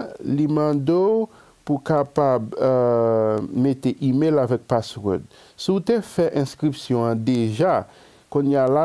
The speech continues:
lè ou vini sou website la ankò, ou ap jis mete email la avèk password la. Men si ou pon kote janm rantre sou website la, se premye fwa ou vini, sa vle di fò ou fè enskripsyon. Pou rezon sa, ou ap oblije monte paj la an wo,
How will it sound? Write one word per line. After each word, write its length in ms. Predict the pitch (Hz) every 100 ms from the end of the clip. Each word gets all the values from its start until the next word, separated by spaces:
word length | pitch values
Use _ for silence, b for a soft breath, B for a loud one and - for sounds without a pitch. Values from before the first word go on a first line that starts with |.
| 147
lè 140 | 139
ou 160 | 135 120
vini 300 | 147 151 131
sou 220 | - 127
website 400 | 117 - 113 101 104
la 60 |
ankò, 220 | 101 147 135
ou 80 |
ap 80 | 117
jis 140 | 107 - 117
mete 240 | 120 104 -
email 380 | 113 107 107 113 135
la 80 | 147
avèk 380 | 120 107 107 -
password 560 | 110 98 - 143 147 90
la. 140 | 85 107
Men 220 | 123 131
si 160 | - 165
ou 80 |
pon 240 | 160 196 196
kote 300 | 156 147 143 104
janm 300 | 120 120 131
rantre 320 | 135 131 117
sou 220 | 113 123
website 500 | 117 101 - 98 95
la, 140 | 98 95 B B B B
se 160 | - 131
premye 460 | 139 139 127 135
fwa 320 | 135 - 120 113
ou 220 | 110 107
vini, 320 | 113 131 185 180
sa 100 | 143
vle 100 | 131
di 140 | 117 117
fò 240 | - 143
ou 100 | 127 -
fè 160 | 165 - 131
enskripsyon. 800 | 127 - 123 110 - 143 127 87 B B B B
Pou 400 | 160 165 - 92 160
rezon 260 | 156 135
sa, 160 | 131 170
ou 80 | 151
ap 160 | 123
oblije 540 | 127 131 147 127 135 123 B B B
monte 480 | 123 127 120 - 135
paj 380 | 131 113 107 110
la 80 | 110 107
an 160 | 107 104
wo, 240 | 123 202